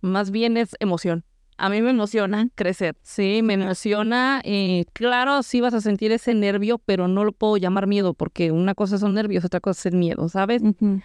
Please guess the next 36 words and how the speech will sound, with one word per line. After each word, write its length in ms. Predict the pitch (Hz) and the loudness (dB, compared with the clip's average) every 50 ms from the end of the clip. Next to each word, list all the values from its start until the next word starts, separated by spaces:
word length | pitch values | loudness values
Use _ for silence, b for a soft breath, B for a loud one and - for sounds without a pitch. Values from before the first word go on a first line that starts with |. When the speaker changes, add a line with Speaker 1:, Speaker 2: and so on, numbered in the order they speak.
| B B | B B
Speaker 1:
Eh, 160 | - 196 196 | -2 0 0
nerviosa 400 | 185 190 196 185 202 226 214 - | 0 0 0 0 -2 -2 0 -2
estoy, 260 | 277 226 - 233 233 | -4 -2 -2 -2 -2
claro 300 | 240 - 214 202 202 214 | -2 0 -2 -2 0 -2
que 140 | 208 - 185 | -2 -4 -4
sí. 400 | - - 208 220 233 208 180 175 | -2 -2 0 2 2 2 0 0
Yo 80 | 165 175 | -2 -2
creo 160 | - 226 208 | -2 -2 -2
que 80 | - 214 | -2 -2
es 80 | - | -2
algo 160 | 226 208 208 | -2 -2 -2
que, 440 | 196 - 190 180 160 160 165 160 - _ | -2 0 0 0 2 2 0 0 -2 _
por 140 | - 196 202 | -4 -2 0
muy 180 | 190 202 214 220 | 2 2 2 0
exitoso 480 | 214 - - 185 - 202 202 196 214 | -2 -2 -2 -2 0 -2 -2 -2 -2
que 120 | 208 - 175 | -2 -4 -4
sea 340 | - - 196 190 196 190 180 | -2 -2 0 0 0 -2 -2
cualquier, 760 | - 190 180 170 - - 196 190 190 185 185 185 190 180 170 - B B B B B B B B - 190 185 | -2 -2 -4 -2 -2 -2 -2 0 0 0 0 0 0 -2 -4 -6 B B B B B B B B -6 -4 -2
cualquier 300 | - 202 190 - 214 196 | -2 -2 -2 -2 -2 -2
persona, 640 | - 226 202 175 - 208 208 208 226 247 247 214 180 | -2 -2 -4 -2 0 0 0 0 0 0 0 0 2
eh, 100 | 180 170 | 0 0
vas 220 | 165 170 208 196 | 0 0 -2 -4
a 40 | 185 | -4
sentir 300 | 202 - 190 180 - 190 185 | -2 -2 0 0 2 0 0
esos 200 | 180 - 190 180 | 0 0 0 0
nervios 320 | 180 180 175 175 175 170 | 2 2 2 2 0 0
siempre, 360 | - 190 175 165 - - 147 | 0 -2 -2 -2 0 -2 0
¿no? 200 | 156 165 175 196 | 0 0 0 2
De 100 | 196 190 | 2 2
novato, 500 | 180 175 170 175 165 165 - - 156 - b b b b b b b b | 2 2 2 2 0 -2 -2 -4 -8 -8 b b b b b b b b
aunque 300 | b - 196 185 - 196 | b -2 -2 -2 0 0
no 80 | 175 175 | 0 0
lo 100 | 175 180 | 0 0
seas, 460 | - - 160 151 160 - - - - b b b b b b | 0 -2 -2 -4 -4 -8 -12 -16 -20 b b b b b b
¿sí? 460 | b - - - 202 208 214 240 254 - | b -8 -2 0 0 2 2 0 0 -2
Entonces, 800 | - 214 208 208 202 - 208 202 196 - - 226 214 208 - - | -2 -2 0 0 0 0 0 0 0 0 0 0 0 0 -2 -4